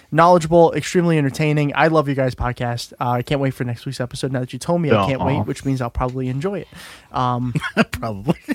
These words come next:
Speaker 1: probably.
Speaker 2: Have you listened to our, our latest one already?
Speaker 1: I
Speaker 2: The one
Speaker 1: have.
Speaker 2: about sodomy?
Speaker 1: I have.
Speaker 2: Wow.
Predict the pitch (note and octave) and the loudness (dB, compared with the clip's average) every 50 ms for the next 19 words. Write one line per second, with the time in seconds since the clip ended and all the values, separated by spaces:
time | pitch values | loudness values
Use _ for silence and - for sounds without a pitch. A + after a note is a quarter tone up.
0 | - - - - C#3+ B2+ B2+ B2+ - C3+ B2+ - C3+ C3 C#3+ C3 - A#2+ B2+ - | -8 -6 -4 -2 -2 -2 -2 -4 -6 -6 -4 0 2 4 4 4 4 2 0 0
1 | E3 D#3 - D3 C3+ C3 A#2+ - - - A#2+ A#2+ A#2+ A#2+ A#2 A#2+ C3 C3 C3 - | 0 0 0 0 0 0 0 -2 -2 -2 0 2 2 2 2 0 0 -2 -2 -2
2 | D#3+ E3 E3+ F3+ F#3 F#3 F#3 G3+ A3 G#3+ C3+ B2+ A#2 B2+ C3 C3+ C#3+ C#3+ C#3+ C#3+ | 0 0 0 0 0 0 0 0 0 0 -2 -2 -2 0 0 2 2 2 0 0
3 | C3+ C3 - A2+ G#2+ A#2 C#3+ D#3+ F3+ F#3 F#3 - - - C3+ C#3+ C#3 D3 F#3+ A3+ | -2 -2 -4 -4 -2 -2 -2 -2 -2 -4 -6 -8 -6 -6 -4 -4 -4 -4 -4 -4
4 | C4+ E4 F#4+ G#4 G4+ D4+ C#3 A#2+ E2 - - - - B2+ C#3+ E3+ B3+ D#4 C#4+ G#3+ | -4 -4 -4 -2 -2 -2 -2 -2 -4 -8 -14 -6 -2 0 0 0 0 0 0 0
5 | C3 G#2+ G2+ | 0 -2 -4